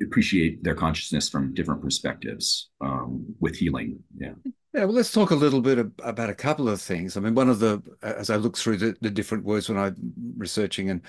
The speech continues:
Speaker 2: I've been looking at ketamine for a while myself, uh, not so much, uh, in my own practice, but to understand and, and to be able to know where to refer, uh, people with various needs. And, uh,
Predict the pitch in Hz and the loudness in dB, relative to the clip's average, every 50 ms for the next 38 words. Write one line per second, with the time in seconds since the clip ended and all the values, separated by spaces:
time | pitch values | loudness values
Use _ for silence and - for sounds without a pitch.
0 | - - - - - - _ - 87 101 95 98 101 - 107 98 95 95 - - | -18 -18 -18 -18 -20 -12 _ -6 -4 -2 -2 -2 -2 -2 -2 -4 -4 -4 -4 -2
1 | 98 90 92 95 98 92 - - 101 92 90 95 95 92 95 90 - _ _ - | -2 -2 0 -2 -4 -4 -4 -4 -4 -2 0 0 0 0 -2 -6 -8 _ _ -8
2 | 87 87 - - - 113 98 - - - 101 101 90 90 90 - 117 101 101 - | -4 -4 -2 0 0 0 0 -2 -6 -8 -6 -4 -4 -4 -6 -6 -6 -6 -6 -4
3 | - - 101 92 90 - - - - - - - - - _ _ _ 98 98 90 | -4 -2 -2 -2 -4 -4 -8 -8 -8 -12 -18 -20 -20 -20 _ _ _ -6 -4 -2
4 | 87 90 98 - 151 120 101 95 92 98 101 107 113 - - 110 98 87 - - | -2 -4 -4 -6 -6 -4 -2 0 0 0 0 0 -2 -2 -2 -2 -2 -2 -2 -4
5 | 92 85 - - - 95 87 90 _ _ - 98 101 95 98 90 85 - - 117 | -4 -4 -4 -4 -2 -2 -2 -2 _ _ -4 0 0 0 0 0 -2 -2 0 0
6 | 110 107 104 98 87 92 90 92 90 - - 90 87 90 87 - 92 90 82 - | 2 2 0 0 0 -2 -2 -4 -6 -6 -6 -4 -4 -4 -4 -4 -4 -4 -4 -6
7 | - - - - _ _ 101 92 92 95 87 87 - 98 98 101 98 95 90 98 | -10 -20 -20 -20 _ _ 0 0 0 0 0 -2 -2 0 0 2 0 0 0 0
8 | 98 92 87 98 95 85 85 90 95 92 - - 143 143 127 101 82 71 _ _ | 0 0 0 0 -2 -2 -2 -6 -8 -8 0 2 4 6 6 6 4 0 _ _
9 | _ _ - 87 85 78 76 - _ _ - 87 82 - 85 80 85 85 - - | _ _ -6 -6 -6 -6 -8 -14 _ _ -10 -10 -10 -8 -10 -8 -8 -8 -8 -10
10 | - - _ _ _ _ - 117 107 - 98 95 101 95 92 90 87 - - - | -12 -14 _ _ _ _ -16 -16 -16 -10 -6 -2 -2 0 0 -2 -4 -6 -8 -10
11 | - - - - - - _ _ 113 107 104 110 117 120 113 98 87 87 90 - | -14 -18 -18 -18 -18 -20 _ _ -4 -2 0 4 4 4 4 2 0 -4 -6 -10
12 | - - - - - - - _ - 135 135 139 139 135 117 127 135 131 127 | -12 -12 -16 -20 -20 -20 -20 _ -2 0 4 6 6 6 6 6 6 6 6